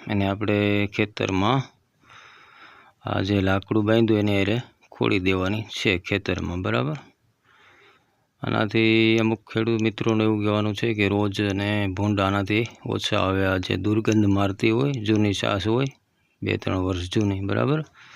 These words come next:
તો એનો આપણે એક પ્રયોગ કરવાનો છે. આપણે આગળ બે બોટલ છે, એક મોટી છે લીટરની, આ જે દવા છાંટતા હોય એની જ ખાલી બોટલ છે અને એક નાની બોટલ છે. બંનેમાં આપણે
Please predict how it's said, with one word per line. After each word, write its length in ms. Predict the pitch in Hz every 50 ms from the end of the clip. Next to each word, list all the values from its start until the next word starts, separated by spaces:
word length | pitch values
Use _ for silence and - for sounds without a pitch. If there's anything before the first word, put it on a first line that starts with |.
| - - - - - - - - - _ _ _ - _ _ _ _ _
તો 460 | - 110 107 107 107 107 107 110 104 101 - - - - -
એનો 240 | - 110 107 107 104
આપણે 240 | 104 107 - - 113
એક 80 | 107
પ્રયોગ 360 | - - - 107 110 110 107 -
કરવાનો 420 | - 120 120 117 117 120 123 123
છે. 280 | 117 - 139 143 135 131 - - - _ _ _ _ _ _ _ _ - - - - - - - - - _ _ _ _ _ -
આપણે 300 | 113 107 107 107 107 104
આગળ 260 | 104 104 110 107 107 107 107 107 107 104 107
બે 180 | 110 113 113 110
બોટલ 420 | 110 107 113 110 - 120 120 120
છે, 300 | 110 113 123 131 131 131 123
એક 80 | 113 -
મોટી 340 | 110 107 107 107 104 123 127
છે 400 | 120 - - 131 127 127 127 127
લીટરની, 640 | 120 113 113 104 - - 123 110 117 127 127 131 135 120 113 - -
આ 120 | 98 98 98
જે 120 | 98 98
દવા 520 | 101 98 104 107 113 113 110 110 107 101 107 -
છાંટતા 380 | - 120 113 110 117 117 - 117
હોય 180 | 110 110 110
એની 140 | 110 113 117
જ 100 | 110 - - - 123 113 110 107 -
ખાલી 240 | - 110 110 110 107
બોટલ 360 | 107 110 107 104 113 113 110
છે 140 | 107 127 135 131 - - 123
અને 520 | 110 107 107 107 107 107 107 107 107 104
એક 220 | 104 104 - - 117 107 104 104 101 98
નાની 280 | 101 101 101 107 117
બોટલ 460 | 113 104 101 101 104 101 98 95 98 117
છે. 40 | 135 139 _ _ _ _ _ _ _ _ _ _ _ _ _ _ _ _ _ _ _ _ _ _ _ _ _ _ - -
બંનેમાં 480 | 117 110 110 107 107 107 104 101 98
આપણે 320 | 98 98 101 101 113 127